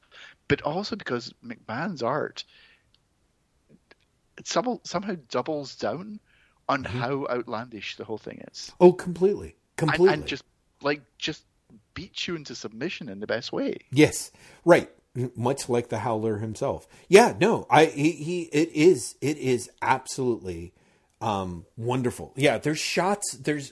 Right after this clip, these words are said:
Speaker 2: there's towards the end, there are pages that if, if I found out that McMahon had literally cut up sheets of cons-, bright construction paper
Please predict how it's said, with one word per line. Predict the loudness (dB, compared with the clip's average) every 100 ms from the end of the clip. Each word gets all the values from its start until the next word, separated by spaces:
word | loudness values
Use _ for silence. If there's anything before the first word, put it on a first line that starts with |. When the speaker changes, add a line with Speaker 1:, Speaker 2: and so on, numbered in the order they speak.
| -12
Speaker 2:
there's | -6 -4 -6
towards | -10 -6 -6 -4
the | -6
end, | -6 -6 -4
there | 0 0 2
are | 2 2
pages | -6 -8 -6 -6 -6 -6 -8 -16 -20 -20 _
that | -6 -6 -10 _ _ _ -2
if, | 0 0 -4 -18 _ _ _ _ _ _ _ -4
if | -4 -4 -4
I | -2
found | -2 -4 -4 -2 0
out | -2 -2 -6
that | -6 -6
McMahon | -10 -10 -6 -6 -4 -6
had | -6 -8 -8
literally | -6 -4 -2 -2 -2 -4 -8
cut | -6 -2 0
up | -2 -6 -20 _ _ _ _ _
sheets | -12 -10 -8 -10 -8 -8
of | -8 -10
cons-, | -10 -10 -18 -16
bright | -8 0 0 0 _ _ _
construction | -10 -10 -6 -6 -6 -8 -6
paper | -4 -4 -2 -4